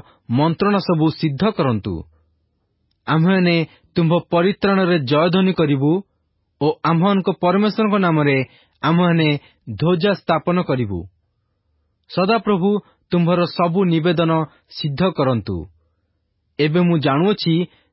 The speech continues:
ଯେ ସଦାପ୍ରଭୁ ଆପଣା ଅଭିଷିକ୍ତକୁ ଉଦ୍ଧାର କରନ୍ତି। ସେ ଆପଣା ଦକ୍ଷିଣ ହସ୍ତର ତ୍ରାଣ ଶକ୍ତିରେ ନିଜ ପବିତ୍ର ସ୍ୱର୍ଗରୁ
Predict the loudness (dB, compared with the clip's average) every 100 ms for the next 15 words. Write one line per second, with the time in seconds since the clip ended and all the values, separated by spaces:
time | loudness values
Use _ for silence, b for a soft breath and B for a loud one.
0 | -6 -2 -2 0 0 0 0 0 0 -2
1 | -2 -2 -2 -2 -4 -2 -4 -4 -4 -4
2 | -2 0 -2 -2 b b -6 -6 -2 -2
3 | -2 -2 -2 -2 -4 -4 -8 _ _ _
4 | _ _ _ -2 -2 0 0 0 -2 -2
5 | 0 0 0 0 0 0 0 B B B
6 | 0 0 0 -2 -6 -2 0 0 -2 -8
7 | _ _ -4 0 0 -2 -2 -2 -2 -2
8 | -2 0 -2 0 0 0